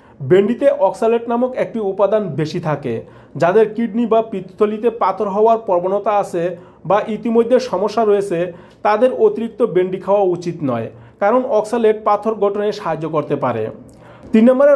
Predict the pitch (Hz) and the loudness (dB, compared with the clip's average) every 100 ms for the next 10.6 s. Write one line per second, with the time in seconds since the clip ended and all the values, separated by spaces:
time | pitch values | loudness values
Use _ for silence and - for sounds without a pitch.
0 | 220 220 214 254 202 202 196 160 139 120 | 4 0 -2 -4 -2 -2 -2 -2 -2 -4
1 | 113 - _ _ 143 156 208 220 277 202 | -6 -14 _ _ 0 2 2 2 -2 -4
2 | 208 226 240 240 - 233 226 220 220 190 | -2 -2 0 -4 0 0 2 0 -2 -4
3 | 202 - - 196 202 165 185 254 190 190 | -4 -8 -4 2 2 4 2 0 0 2
4 | 202 190 196 196 196 - 151 131 135 135 | 2 2 0 0 -4 -4 -4 -4 -4 -4
5 | 117 113 - - 160 226 240 214 214 254 | -6 -6 -10 0 2 2 2 0 2 0
6 | 202 190 202 220 240 240 214 190 214 214 | 0 0 0 0 0 2 2 2 0 -2
7 | 185 185 202 - - 214 226 254 170 202 | -2 -2 -4 -14 -4 0 2 2 4 2
8 | 208 - 240 240 202 202 214 - 185 226 | 0 0 0 0 0 2 0 0 -2 -2
9 | - 247 165 165 190 180 180 170 170 202 | -4 -2 -2 0 -2 -2 -2 -2 -2 -2
10 | 180 165 143 135 135 117 | 0 2 2 0 -4 -6